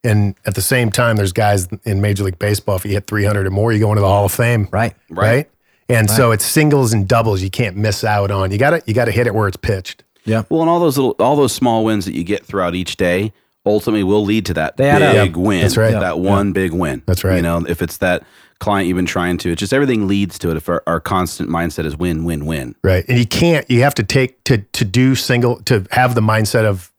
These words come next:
Speaker 1: hitting singles and doubles, you have to take your mind off the dollar amount.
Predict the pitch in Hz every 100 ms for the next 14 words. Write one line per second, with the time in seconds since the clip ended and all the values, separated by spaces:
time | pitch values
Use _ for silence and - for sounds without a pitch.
0 | _ _ _ - 117 113 101 117 110 101
1 | 101 104 110 101 113 - 104 98 95 101
2 | 101 95 95 90 - - - 90 92 87
3 | 92 80 76